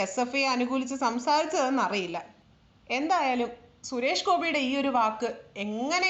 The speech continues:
ഇരുന്നാലും എസ് എഫ് ഐക്ക് ഒരു അംഗീകാരം തന്നെയാണ്, അല്ലേ?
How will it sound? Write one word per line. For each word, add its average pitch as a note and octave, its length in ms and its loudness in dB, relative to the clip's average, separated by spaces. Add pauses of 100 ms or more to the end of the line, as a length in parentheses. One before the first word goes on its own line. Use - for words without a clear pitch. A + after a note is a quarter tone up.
ഇരുന്നാലും A#3+ 460 0 (600)
എസ് A3 220 -4
എഫ് C4+ 160 0
ഐക്ക് B3+ 180 -2
ഒരു A3+ 100 2
അംഗീകാരം A3+ 520 2
തന്നെയാണ്, G3 420 -4 (540)
അല്ലേ? G3+ 180 -2